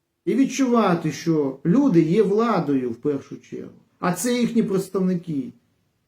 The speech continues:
які мають працювати. Але має бути активність від людей, від цієї громади. Ось тоді буде і результат цього.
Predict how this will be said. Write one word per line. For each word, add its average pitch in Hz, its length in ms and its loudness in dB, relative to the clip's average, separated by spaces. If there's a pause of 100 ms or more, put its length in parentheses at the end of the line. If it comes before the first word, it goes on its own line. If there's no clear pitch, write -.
(260)
які 170 260 -4
мають 220 400 2
працювати. 151 680 -4 (680)
Але 156 480 0 (800)
має 233 360 2
бути 226 520 0
активність 226 840 0
від 165 180 -2
людей, 143 340 0
від 185 180 0
цієї 208 300 0
громади. 156 680 -2 (380)
Ось 220 200 6
тоді 240 320 4
буде 180 420 2
і 262 140 6
результат 165 760 0
цього. - 260 -14